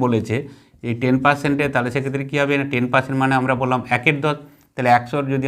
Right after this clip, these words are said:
আমরা একের দশ বের করি তাহলে সেক্ষেত্রে কিন্তু কি কত হয়ে যাবে না, দশ হয়ে যাবে। সুতরাং এটার উত্তর এবং এটার উত্তর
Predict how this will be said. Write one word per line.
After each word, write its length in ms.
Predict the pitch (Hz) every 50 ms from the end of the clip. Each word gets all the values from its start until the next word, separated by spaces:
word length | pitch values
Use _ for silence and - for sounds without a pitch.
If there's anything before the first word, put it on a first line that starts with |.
| 131
আমরা 140 | 131 131 131 120 104 110
একের 200 | 107 - 131 127 127
দশ 120 | 135 135 127 127 120
বের 120 | 123 120 117 -
করি 180 | 117 117 131 147 139 - - - - _ _
তাহলে 260 | - 107 113 120 143 165 156 -
সেক্ষেত্রে 340 | 143 139 127 117 117 123 117 113
কিন্তু 200 | 123 120 117 113 120 117
কি 80 | 117 131 120
কত 120 | 117 117 123
হয়ে 120 | 127 135 131 139
যাবে 160 | 135 143 160 196 - - - - - - 104 104
না, 80 | 117 123 120 - - - 98 110
দশ 160 | 110 107 104 -
হয়ে 120 | 113 104 92
যাবে। 140 | 87 90 90 - -
সুতরাং 280 | 160 156 165 156 156 165 170 170 - - _ _ - 110
এটার 200 | 117 147 156 156 151
উত্তর 220 | 151 151 143 151 143 139 135
এবং 100 | 123 127 120 120
এটার 180 | 117 123 123 123 120
উত্তর 160 | 117 123 131